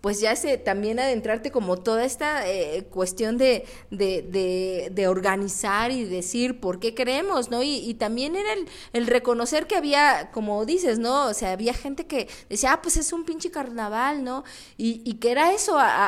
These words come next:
a, al final, ¿no? El reconocer que había personas que todavía tenían miedo de que el, de mostrarse tal y como son, y, y era así, pues sí, para ellos es como ese momento de, de mostrar, sí, sí, es un car-,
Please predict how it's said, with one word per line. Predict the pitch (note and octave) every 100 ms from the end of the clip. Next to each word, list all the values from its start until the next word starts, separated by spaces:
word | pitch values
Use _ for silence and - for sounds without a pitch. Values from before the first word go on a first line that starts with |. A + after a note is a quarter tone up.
| - -
a, | G3 -
al | G3+ G#3
final, | A#3+ A#3 D4 C#4
¿no? | A#3+
El | C4+ A#3+
reconocer | G3+ G3+ G#3 G3+ C4
que | -
había | C#4+ C#4 C#4+
personas | D#4 - D4 D4+
que | -
todavía | - D4 D#4+ C#4+
tenían | C4+ B3 B3+ C4
miedo | B3+ B3+ A3+ C4 - - - -
de | G#3 G#3
que | G#3
el, | F#3+ F#3+ -
de | F#3 G3+
mostrarse | G3 F3+ - C#4+ A4 - A3
tal | A3 G3+
y | G#3
como | G#3 F#3
son, | G#3+ C4 A#3
y, |
y | G3 G3+ G#3+
era | B3
así, | B3 C#4
pues | C4+ C4+
sí, | C#4+
para | C#4+ C4+ D4
ellos | D#4+ E4+ F4
es | E4+
como | - G#4 F#4
ese | E4+ D4+
momento | C4 G3 G#3 C4 F#4+ D#4+ A#3+
de, | G#3 - - -
de | A3 A3
mostrar, | A3 A3 C#4
sí, | D#4+ D#4
sí, | D#4+ E4
es | E4
un | D#4+
car-, | D4 B3